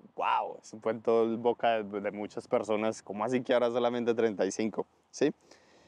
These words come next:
Em, es decir, lo que busca el gobierno es,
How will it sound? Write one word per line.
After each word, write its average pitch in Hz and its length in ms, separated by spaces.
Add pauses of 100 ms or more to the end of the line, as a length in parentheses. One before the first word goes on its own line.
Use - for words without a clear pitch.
(120)
Em, 98 1040 (640)
es 107 160
decir, 123 340
lo 123 120
que 107 160
busca 101 240
el 120 80
gobierno 117 560
es, 98 300